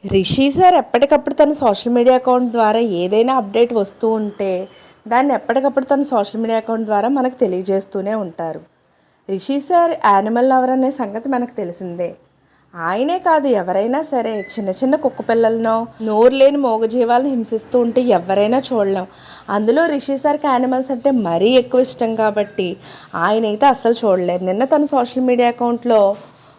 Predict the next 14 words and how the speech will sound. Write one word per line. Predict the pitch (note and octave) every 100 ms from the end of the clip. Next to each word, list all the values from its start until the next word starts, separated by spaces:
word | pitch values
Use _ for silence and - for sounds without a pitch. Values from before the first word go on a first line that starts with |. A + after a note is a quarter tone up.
| _
ఒక | B3 A#3+
వీడియో | A3+ G#3 A3
కూడా | A3+ A3+ B3
పెట్టడం | C4+ G#3+ G#3 A3+
జరిగింది. | A#3+ G#3 F#3+ F#3+ F3+ E3 - _ -
అదేంటి | F#3+ A#3+ C4+ C4+
అంటే, | D4 C4+ B3+ A#3+ A3+ A3 - - - _
ఒక | - A3+ C4
ఇంట్లో | G#3+ F#3 C4+ D#4+
డాగ్ | D4 C4+ C#4 C#4+ C#4 C#4+ _ _
పక్కింటి | A3 - A3+ A3
వాళ్ళ | B3 B3
దగ్గరికి | B3+ C4 C#4+
వెళ్ళిందని, | A#3+ G3 F#3 G3 G#3 G3 F#3+ F#3+